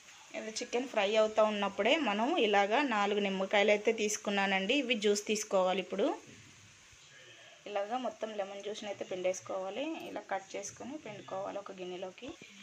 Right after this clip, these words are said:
మొత్తం ఇలాగా అల్లం వెల్లుల్లి పేస్ట్ chicken బాగా ఫ్రై అయిపోవాలండి.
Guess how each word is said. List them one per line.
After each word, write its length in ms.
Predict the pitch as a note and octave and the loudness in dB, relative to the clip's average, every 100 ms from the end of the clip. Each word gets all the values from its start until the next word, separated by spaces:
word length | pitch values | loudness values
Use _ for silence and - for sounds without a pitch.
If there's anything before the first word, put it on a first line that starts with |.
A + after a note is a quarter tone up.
| - - - A3+ | -20 -20 -8 -4
మొత్తం 440 | A3 - A#3+ A#3 | -4 0 2 2
ఇలాగా 420 | G#3+ G#3 G#3 A3+ | 2 2 2 2
అల్లం 520 | D#4+ F4+ A3 G#3 G#3 | 2 2 4 4 2
వెల్లుల్లి 300 | G3+ G3+ G3+ | 2 2 0
పేస్ట్ 360 | - G3 G3+ - | 0 0 0 -2
chicken 540 | C#3+ - G3+ G#3 A3+ | -2 -2 2 2 2
బాగా 420 | A3 E3+ - G3+ A3 | 2 0 2 2 2
ఫ్రై 320 | G#3+ G3 F#3 | 2 2 4
అయిపోవాలండి. 880 | G3 G3 G#3 F#3+ F#3+ F#3+ F#3+ C#4+ | 2 2 0 2 2 0 -2 -4